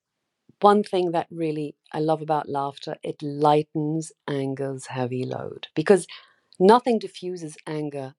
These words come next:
and conflict faster than a shared laugh. Looking at the funny side can put problems into perspective and enable you to move on from confrontations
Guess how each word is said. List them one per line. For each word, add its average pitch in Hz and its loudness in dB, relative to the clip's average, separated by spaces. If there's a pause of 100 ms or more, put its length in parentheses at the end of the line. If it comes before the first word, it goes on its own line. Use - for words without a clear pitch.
and 139 -6
conflict 151 -2
faster 131 -8 (640)
than 151 0
a 143 -4
shared 131 -4
laugh. 127 -10 (920)
Looking 202 4
at 196 0
the - -16
funny 175 0
side 151 -4
can 143 -8
put - -8
problems 143 -6
into 156 -2
perspective - -6
and 143 2
enable 151 2
you 151 -4
to 151 -8
move 139 0
on 131 2
from 131 -16
confrontations 139 0